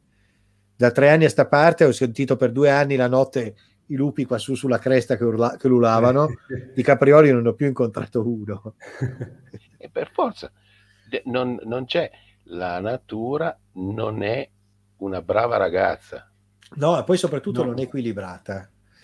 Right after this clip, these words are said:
Speaker 1: Adesso non vorrei aprire un discorso serio, però quando se-, molto di, di quello che sento su, su, su, sai, su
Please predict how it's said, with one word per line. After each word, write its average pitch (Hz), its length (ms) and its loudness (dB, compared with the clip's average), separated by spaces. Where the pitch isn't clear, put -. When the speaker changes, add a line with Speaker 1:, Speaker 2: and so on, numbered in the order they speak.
Speaker 1:
Adesso 180 300 6
non 156 100 2
vorrei 190 180 6
aprire 151 320 2
un 131 160 0
discorso 117 440 -4
serio, 101 560 -6
però 170 240 4
quando 127 440 2
se-, 139 260 -4
molto 170 480 4
di, 123 320 0
di 107 140 -2
quello 135 220 0
che 117 120 -6
sento 127 460 0
su, 107 280 -8
su, 104 240 -8
su, 98 260 -8
sai, 107 180 -6
su 95 340 -8